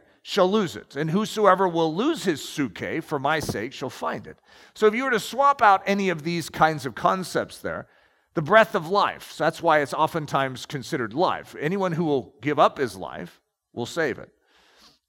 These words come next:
And the center of feeling and longing, isn't that an interesting interpretation for it? That if you were to say, uh, let's just, let's go back to the scripture and put that in. "Whosoever will save his center of feelings and longings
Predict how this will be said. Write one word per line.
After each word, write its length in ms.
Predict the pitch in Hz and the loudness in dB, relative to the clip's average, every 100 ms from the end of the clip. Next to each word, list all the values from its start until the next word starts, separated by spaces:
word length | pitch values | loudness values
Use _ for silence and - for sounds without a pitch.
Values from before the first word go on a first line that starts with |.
| - | 0
And 260 | 190 185 156 | 2 2 0
the 120 | 180 | -6
center 380 | - 247 262 247 | -2 0 2 2
of 80 | - | 0
feeling 420 | - 247 254 208 | -4 -2 0 0
and 160 | 170 | 0
longing, 320 | 165 196 147 123 | 2 2 2 -2
isn't 180 | 160 | -2
that 120 | 311 254 | 0 0
an 80 | |
interesting 420 | 185 202 - 202 180 | 0 -2 -4 -4 -4
interpretation 800 | 156 190 - 147 165 180 196 | -2 -2 -2 -2 0 0 -4
for 260 | 180 170 196 | -6 -4 -4
it? 80 | 226 _ _ _ _ _ _ _ | -4 _ _ _ _ _ _ _
That 120 | 202 | 4
if 80 | 185 | 4
you 140 | 220 | 2
were 100 | 262 | 0
to 80 | 226 | -2
say, 360 | - 185 165 175 | 0 2 2 0
uh, 160 | 180 | -4
let's 180 | 180 180 | -2 -2
just, 280 | 180 - - | -4 -8 -6
let's 160 | 175 | -6
go 100 | - | 0
back 200 | 170 151 - | 2 2 0
to 60 | |
the 80 | 131 | -10
scripture 400 | - 165 - 123 | -6 -6 -6 -8
and 100 | 117 | -8
put 180 | 120 131 | -8 -4
that 160 | 110 | -2
in. 200 | 120 95 - _ _ _ _ | -2 -6 -10 _ _ _ _
"Whosoever 840 | - 233 - 269 240 185 196 196 - | -2 0 0 2 4 6 4 -2 -2
will 160 | 170 170 | -2 -2
save 680 | - - 208 175 143 - - | -2 0 2 2 -2 -8 -8
his 200 | - 165 | -2 -2
center 480 | - - 208 208 190 | -2 0 0 0 -2
of 80 | 147 | -2
feelings 680 | - - 180 196 190 190 156 | -4 -8 -4 -2 -2 -4 -6
and 180 | 131 | -6
longings 640 | 135 139 147 104 90 95 | -2 0 -2 -6 -12 -16